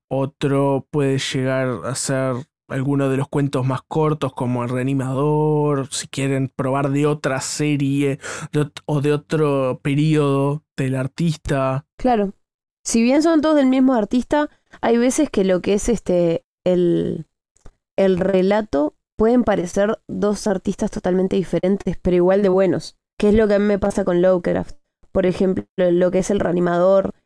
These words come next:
Speaker 2: El Árbol, este, ese, esa época, vamos a decir, de él, esa etapa de él, este, si a mí me los dan al lado con el nombre tapado y yo nunca supe quién era Lovecraft, este, y me los comparan con, con este,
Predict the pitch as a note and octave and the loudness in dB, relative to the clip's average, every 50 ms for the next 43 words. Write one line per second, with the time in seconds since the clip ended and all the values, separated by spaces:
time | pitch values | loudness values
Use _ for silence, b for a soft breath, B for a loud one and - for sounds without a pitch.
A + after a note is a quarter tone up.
0 | _ _ _ _ _ - F3+ F3+ F3 F3 F3 F3+ F#3+ G3 G3 F#3+ F#3 F#3+ F#3 F#3 | _ _ _ _ _ 0 2 2 2 2 2 2 2 2 2 2 2 2 2 2
1 | F#3 F#3 - - - - F#3 F3+ E3+ - - - - F3 F3 F3 E3+ E3 D3 - | 2 0 -2 -2 0 0 0 0 0 -4 -6 -2 0 2 2 2 2 0 0 -2
2 | - - _ _ _ _ - - G3+ G3+ G3 G#3 G#3 G3 - - G3 G3 - - | -4 -8 _ _ _ _ 0 2 2 2 2 2 2 0 2 2 0 0 0 2
3 | G#3+ G3 G3+ G#3 G3+ - G3 - F3+ F3 F3 F3+ F3+ - F3 F3 F3 - - F3+ | 2 4 4 4 2 0 0 0 0 0 0 0 -2 -2 -2 -2 -2 0 0 0
4 | F3+ E3+ E3+ F3 F3 F3+ F#3+ F#3+ - F#3+ - F#3+ F#3+ - - F#3+ F#3+ - F#3+ F3+ | 0 2 2 2 2 2 0 0 -2 -2 -2 -2 -2 0 -2 -2 0 0 2 2
5 | F3+ F3+ G3 A#3 C4 b b b b b _ _ _ _ _ _ - G3 F#3+ F3+ | 2 2 2 0 -2 b b b b b _ _ _ _ _ _ 0 2 2 2
6 | - - - F3+ F3 E3+ - F3+ F3+ F#3+ G#3 A#3 B3 B3+ B3 A3 G#3 F#3+ G3 F#3+ | 0 0 -2 -2 0 0 0 0 2 2 2 2 2 2 2 2 2 2 2 2
7 | G3 G3 F#3 F#3 F3+ F3+ F3+ F3+ F3 F3 F3+ F#3 - - E3+ F3 E3+ E3+ F3+ F3+ | 2 0 0 0 0 0 0 2 0 0 -2 -2 -2 -2 0 0 2 2 2 2
8 | G3 G3 G3 - G3 F#3 - F#3 F3+ F3 F3 F3 F3 F3+ - - F3 - G3 G3+ | 0 0 0 0 -2 -2 0 0 0 2 2 2 2 0 0 -2 -2 -2 0 0
9 | G3+ G3+ G#3 G3 - G3+ F#3 - - G3+ G3 G3 F#3 F3+ F#3+ F#3+ F#3 F#3 F#3 F3+ | 2 0 0 0 -2 -4 -4 -2 -4 -4 -2 -2 -2 -2 -2 -2 0 0 0 2
10 | F3 F3+ F3 F3 F3 - - F3 F3+ F3+ - - - b b b b b _ _ | 2 2 2 0 0 0 0 -2 0 0 -2 -4 -6 b b b b b _ _
11 | _ _ _ - F#3+ F#3 E3+ - - - F#3+ F#3+ - - F#3+ G3 G3 F#3 F#3+ F#3 | _ _ _ 0 0 0 0 -2 -2 0 0 2 2 2 2 2 2 2 0 0
12 | - G3 F#3+ F#3+ G3 A3 A3 A3 A3 G#3+ G3+ - G3 F#3+ F#3+ F#3 F#3 F#3 F#3 F#3 | 0 0 0 0 2 2 2 2 2 0 0 0 0 2 2 2 2 2 2 2
13 | F#3 F#3 F#3 F3+ F3+ F3 F3 E3+ _ _ _ _ _ _ _ _ _ - - - | 0 0 0 -2 -2 -4 -6 -10 _ _ _ _ _ _ _ _ _ -20 -20 -20
14 | - _ _ - - G#3 G3+ G3 G3 G3 - - - G3+ G3 F#3+ F#3 F#3 F3+ F3+ | -20 _ _ -2 0 2 2 2 2 0 0 0 0 2 2 4 2 2 2 0
15 | F3+ F#2 | -2 -2